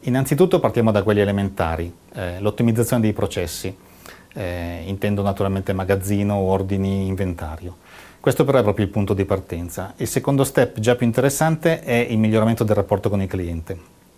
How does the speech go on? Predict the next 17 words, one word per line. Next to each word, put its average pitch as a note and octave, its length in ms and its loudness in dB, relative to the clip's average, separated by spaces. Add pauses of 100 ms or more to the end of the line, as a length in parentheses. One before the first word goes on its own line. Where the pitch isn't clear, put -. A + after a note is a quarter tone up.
(840)
L'adozione A#2+ 500 2
di, A2 260 4
di G#2 100 0
sistemi C3 380 0
evoluti C3+ 460 4
mi A#2+ 140 0
permette G#2+ 520 0
di G2+ 180 0
gestire G#2 400 0
meglio A#2 540 2 (260)
quelle G#2+ 220 2
eccezioni A#2 460 0
che A2 80 0
oggi G#2 160 0
sono G#2 180 -2
la F#2+ 160 2
regola. E2 400 -4